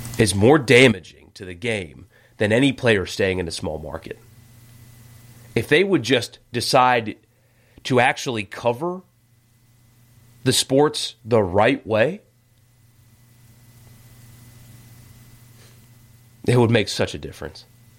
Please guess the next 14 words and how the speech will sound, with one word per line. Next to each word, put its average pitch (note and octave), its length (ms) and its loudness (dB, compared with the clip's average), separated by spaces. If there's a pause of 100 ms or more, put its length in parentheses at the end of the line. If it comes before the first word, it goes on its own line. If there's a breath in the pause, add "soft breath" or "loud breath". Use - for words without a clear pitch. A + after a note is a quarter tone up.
(760)
But B2+ 140 2
instead, B2 640 0 (240)
it's - 360 -4
New G#2 140 -2
York, B2+ 360 2
New G2+ 80 0
York, A#2 340 0
New F#2+ 100 0
York, A2 360 0
L G2 240 2
A, A2 320 2 (960 soft breath)
Chicago, G2+ 560 0
and F2 100 -4
baseball. - 440 -14